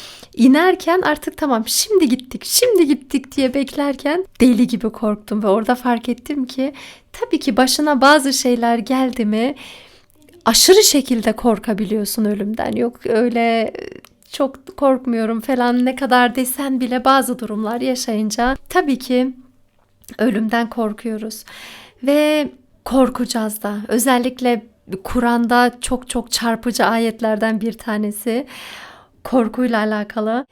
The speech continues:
Diyor ki Allah, "Andolsun ki sizi biraz korku ve açlıkla, mallardan, canlardan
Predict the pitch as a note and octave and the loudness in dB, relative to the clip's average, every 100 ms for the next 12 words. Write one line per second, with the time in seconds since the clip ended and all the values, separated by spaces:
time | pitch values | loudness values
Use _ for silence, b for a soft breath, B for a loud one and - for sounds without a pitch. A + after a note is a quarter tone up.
0 | _ E4+ G4 F#4+ A3 G#3+ G#3+ G#3 - b | _ 2 4 2 0 0 -2 -4 -8 b
1 | b b b - F4 F#4+ F4 C#4+ C#4 - | b b b 2 4 4 4 2 -2 -4
2 | F4 D#4+ A#3+ G#3+ G#3+ _ - D4+ C#4+ D#4+ | -4 -4 -4 -6 -8 _ -6 -2 0 0
3 | E4 F4 C#4+ - - B3 A3+ - B3+ D4+ | 0 0 -2 -4 -2 -2 -2 -4 -4 -4
4 | B B B A#3 D4 A#3 - A#3+ B3+ A#3+ | B B B -2 0 0 -2 -4 -4 -4
5 | G#3 G#3+ - b b B3+ C4+ B3+ C4 B3+ | -4 -4 -10 b b 4 4 2 0 0
6 | C4 B3+ G#3+ - - A3+ B3 A#3+ B3 A#3+ | 0 0 -2 -8 -2 2 4 4 2 2
7 | B3+ B3 G#3+ | 0 0 -2